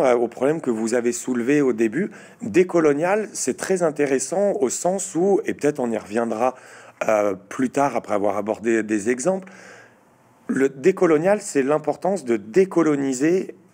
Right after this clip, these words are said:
des structures mentales, donc décoloniser les savoirs. Par exemple, euh, bah, les savoirs à l'école, euh, comprendre que l'Afrique est une invention,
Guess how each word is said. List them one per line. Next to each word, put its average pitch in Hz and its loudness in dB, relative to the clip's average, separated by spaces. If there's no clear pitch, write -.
des 117 -4
structures 151 -4
mentales, 110 0
donc 151 2
décoloniser 131 2
les 147 0
savoirs. 185 0
Par - -2
exemple, 120 -2
euh, 95 2
bah, 90 2
les 92 -2
savoirs 110 0
à 98 0
l'école, 120 2
euh, 85 0
comprendre 147 0
que 117 -4
l'Afrique 101 -2
est 113 -4
une 120 0
invention, 143 -2